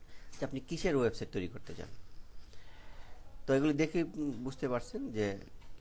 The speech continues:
কোনটার কি কাজ। সেটা হচ্ছে লোকাল বিজনেস আর প্লেস, যদি আপনার স্থানীয় ব্যবসা থাকে তাহলে সেটা, আর যদি কোম্পানি থাকে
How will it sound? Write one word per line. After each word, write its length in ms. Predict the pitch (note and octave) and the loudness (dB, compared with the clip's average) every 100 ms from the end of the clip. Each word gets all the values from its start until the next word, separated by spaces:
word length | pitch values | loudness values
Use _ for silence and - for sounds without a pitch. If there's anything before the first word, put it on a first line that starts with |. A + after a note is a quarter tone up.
| - - - - - - - - | -10 -12 -12 -12 -10 -10 -10 -6
কোনটার 380 | A2+ G#2 G#2 G2+ - - - | -2 0 2 0 -2 -6 -6
কি 100 | G#2 | -6
কাজ। 320 | - G#2+ - - | 0 0 -2 -6
সেটা 180 | G#2+ - | -6 -4
হচ্ছে 200 | G2+ A2+ | -2 0
লোকাল 420 | G#2 G#2 B2 A2+ | 2 2 4 4
বিজনেস 520 | G2+ G#2 G#2 G2+ - - - - | 4 0 0 -2 -4 -10 -10 -8
আর 80 | G2 | -6
প্লেস, 280 | - G2 | -2 -2
যদি 200 | F#2 G2 | 0 -2
আপনার 260 | G2 - F#2+ | -2 -2 -4
স্থানীয় 300 | - G2 G2 | 0 2 2
ব্যবসা 260 | F#2+ G2 - | 0 -2 -4
থাকে 260 | G2+ F#2+ | -4 -4
তাহলে 220 | F#2+ F#2+ | -4 -2
সেটা, 360 | F2+ F#2 F2+ F2+ - - - - | -4 -6 -6 -4 -6 -6 -4 -4
আর 100 | G2 | -2
যদি 100 | F#2+ | -2
কোম্পানি 420 | - F#2+ - F#2+ | -2 -2 -2 -4
থাকে 380 | - F2+ G2 | -4 -6 -4